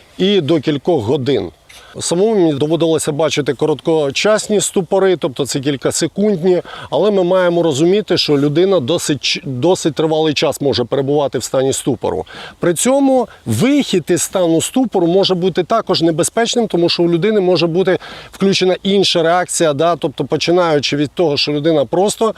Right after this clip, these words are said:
може розплакатися, може почати панічна якась, прояв панічний після цього, або може початися гостра рухова активність, яку ми розберемо трошки пізніше. Я бачу людину, яка завмерла після якоїсь критичної ситуації. Тобто щось відбулося,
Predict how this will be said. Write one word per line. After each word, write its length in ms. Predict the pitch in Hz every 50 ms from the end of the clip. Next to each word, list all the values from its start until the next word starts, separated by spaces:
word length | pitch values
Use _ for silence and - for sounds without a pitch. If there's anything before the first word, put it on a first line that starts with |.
| - - - - -
може 500 | 175 185 202 190 160 196 196 190 190 185
розплакатися, 680 | 175 180 160 - - 190 185 175 156 160 151 139 - 170
може 220 | 156 156 143 143
почати 420 | 135 156 147 - 165 147 - 151 143
панічна 640 | - - 151 151 170 214 214 - - 202 208 202 196
якась, 360 | 190 - 202 196 165 - - 160 - -
прояв 320 | 190 190 190 190 185 -
панічний 500 | - - 185 196 202 185 - - 190 175
після 300 | 160 190 165 - 196 180
цього, 340 | - - 202 185 160 170 - - - - - - -
або 560 | - - 185 190 202 254 285 302 302 294 247 190 -
може 400 | - 170 208 202 180 196 196 175 - _ _ _ _ _
початися 540 | - 165 - - 180 165 - 175 - - 170
гостра 320 | 135 165 180 165 - 175
рухова 420 | 165 165 156 - - 170 175 165 165
активність, 640 | 156 - - 233 240 240 254 233 - - - - - _ _ -
яку 280 | 156 147 147 - 190
ми 120 | 185 180 170
розберемо 480 | 151 117 127 156 156 160 170 160 147
трошки 340 | - - 151 135 - - 131
пізніше. 500 | - 143 120 107 120 107 90 - - - - - _
Я 260 | - 127 147 214 240
бачу 400 | 226 208 226 220 220 - - 190
людину, 640 | 180 180 180 160 196 233 269 277 294 294 294 262 226 -
яка 340 | - 160 170 - 220 208
завмерла 600 | 170 147 185 180 180 196 208 226 220 208 202 185
після 420 | 151 - 175 202 202 175 - 170 165
якоїсь 440 | 160 156 139 - 185 185 175 147 -
критичної 560 | - 165 143 - 180 156 - - 170 160 139
ситуації. 640 | - 160 139 - 165 151 135 110 95 - - 101 92
Тобто 400 | - - 196 208 165 - 208 196
щось 400 | 160 - - 214 220 214 - -
відбулося, 960 | 185 202 175 175 185 226 240 247 240 233 214 - - 214 214 208 208 202 190